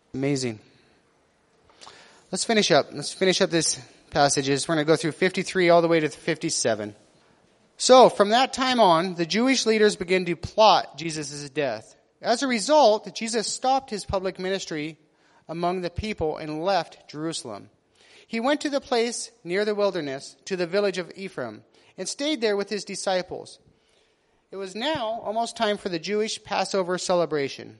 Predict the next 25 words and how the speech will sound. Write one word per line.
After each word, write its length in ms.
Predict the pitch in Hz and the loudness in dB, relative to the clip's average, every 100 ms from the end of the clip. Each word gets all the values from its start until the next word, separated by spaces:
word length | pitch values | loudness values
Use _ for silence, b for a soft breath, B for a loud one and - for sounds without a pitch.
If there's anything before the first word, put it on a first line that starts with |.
| _ | _
and 220 | 170 180 202 | -10 -6 -4
many 260 | 277 320 | -2 -2
people 300 | - 247 214 | -2 -2 -2
from 180 | - 196 | -4 -6
all 340 | - 247 254 | 0 2 2
over 140 | 269 262 | 2 -2
the 100 | 254 | -6
country 320 | 240 220 208 | -4 -4 -4
arrived 340 | 170 175 180 175 | -2 0 0 -2
in 80 | 156 | -8
Jerusalem 480 | 165 180 170 143 | -6 -6 -8 -10
several 320 | 131 196 196 202 | -8 -4 -2 -2
days 260 | 185 180 | -2 -4
early 380 | - 170 143 131 | -4 -2 -2 -6
so 140 | - | -8
they 120 | 143 147 | -10 -10
could 160 | 139 | -8
go 140 | 147 143 | -6 -6
through 140 | 151 | -6
the 80 | 139 | -8
purification 840 | - 165 160 160 - 185 180 135 | -8 -8 -8 -10 -8 -8 -8 -10
ceremony 640 | 127 135 117 117 120 123 123 b b b | -12 -10 -10 -10 -12 -12 -16 b b b
before 500 | - 156 220 214 196 | -16 -8 0 0 0
Passover 500 | 190 175 151 165 147 | -4 -6 -6 -6 -8
began. 440 | 143 147 151 110 | -8 -8 -8 -10